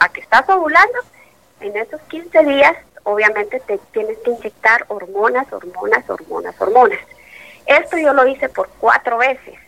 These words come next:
Las dos primeras veces la hice un mes sí, descansé otro y el otro mes lo hice. Y las de in vitro fueron un poquito, eh, como a los cuatro, tres meses. Cuando yo me hice todo esto, las dos primeras inseminaciones, pues, fracasaron.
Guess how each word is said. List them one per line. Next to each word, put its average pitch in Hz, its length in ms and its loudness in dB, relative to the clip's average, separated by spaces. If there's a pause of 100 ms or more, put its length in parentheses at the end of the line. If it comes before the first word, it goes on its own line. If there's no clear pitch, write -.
(180)
Las 202 200 -2
dos 247 160 -4
primeras 247 420 0
veces 247 280 0
la 202 120 4
hice 392 200 -6
un - 120 -12
mes 415 240 -6
sí, 370 100 4 (120)
descansé 190 580 0
otro 370 380 4
y 262 100 -4
el 381 100 -6
otro 381 240 -8
mes 392 200 -2
lo 415 120 -2
hice. 403 320 0 (500)
Y 294 100 -2
las 262 180 2
de 240 80 -8
in 233 80 -14
vitro 294 280 -10
fueron 262 320 2
un 254 180 -4
poquito, 254 580 -6 (400)
eh, 185 520 4 (360)
como 220 160 4
a 208 40 6
los 185 160 0 (300)
cuatro, 233 400 0
tres 208 280 -2
meses. 240 340 -8 (800)
Cuando 262 320 2
yo 311 180 0
me 427 220 0
hice 415 160 -8
todo 311 320 -4
esto, 262 360 -4
las 220 180 0
dos 220 120 -8
primeras 262 420 0 (120)
inseminaciones, 220 800 -2
pues, - 200 0
fracasaron. 202 680 2